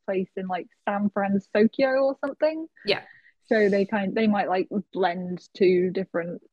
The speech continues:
Speaker 1: areas of the world or something. But I think San Francisco is probably a safe bet.
Speaker 2: I got you. I, I, I'm kinda tired of all the worlds kinda be, like, really Western based. I would love to
Speaker 1: Mm.
Speaker 2: see worlds from,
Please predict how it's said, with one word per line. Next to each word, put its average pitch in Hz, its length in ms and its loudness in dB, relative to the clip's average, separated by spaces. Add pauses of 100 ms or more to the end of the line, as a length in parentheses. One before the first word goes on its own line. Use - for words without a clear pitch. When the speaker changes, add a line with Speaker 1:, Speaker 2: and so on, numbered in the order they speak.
(160)
Speaker 1:
areas 175 320 -2
of 180 80 -4
the 175 60 -2
world 175 260 0
or 180 120 -4
something. 170 340 -8
But 170 140 0
I 190 100 4
think 190 320 0
San 180 260 0
Francisco 185 480 2
is 175 60 0
probably 175 340 2
a 190 60 -6
safe 180 200 -4 (100)
bet. 180 180 -6 (640)
Speaker 2:
I 202 80 -2
got 185 280 2
you. - 140 0 (120)
I, 277 360 4
I, 294 180 0 (160)
I'm 330 100 -4
kinda 370 140 2 (140)
tired 262 340 2
of 294 80 0
all 262 120 -2
the 262 80 -4
worlds 208 300 -4
kinda 226 280 -6
be, 196 140 -10
like, 190 180 -2
really 190 200 -2
Western 196 460 -6
based. 262 480 -4
I 226 100 2
would 226 160 -2
love 202 500 -2
to 196 120 -2
Speaker 1:
Mm. - 0 -
Speaker 2:
see 208 200 -4
worlds 175 340 -2
from, 180 360 -10